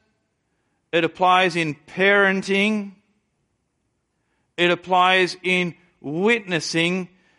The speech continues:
and that is, there is a difference between these two words I'm about to say, and one of them is the word accountability,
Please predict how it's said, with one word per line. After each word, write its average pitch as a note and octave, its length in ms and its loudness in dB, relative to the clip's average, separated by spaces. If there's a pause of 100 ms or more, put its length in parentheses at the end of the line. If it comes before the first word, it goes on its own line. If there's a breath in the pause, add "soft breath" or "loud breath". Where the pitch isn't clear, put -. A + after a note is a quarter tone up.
(260)
and E3 180 0
that G3 160 2
is, G3 360 2
there F#3 240 2
is D#3+ 100 -2
a E3 60 0
difference G#3+ 420 -2
between F3+ 360 -4
these F3+ 200 -4
two G#3 160 -6
words F#3+ 300 0
I'm E3+ 160 0
about E3+ 260 2
to D#3+ 80 -12
say, E3 340 0
and D#3+ 240 -2
one F#3 180 2
of F3+ 100 -2
them F3 160 -6
is E3+ 200 -4
the D#3+ 80 -6
word E3+ 280 0
accountability, E3+ 1040 -2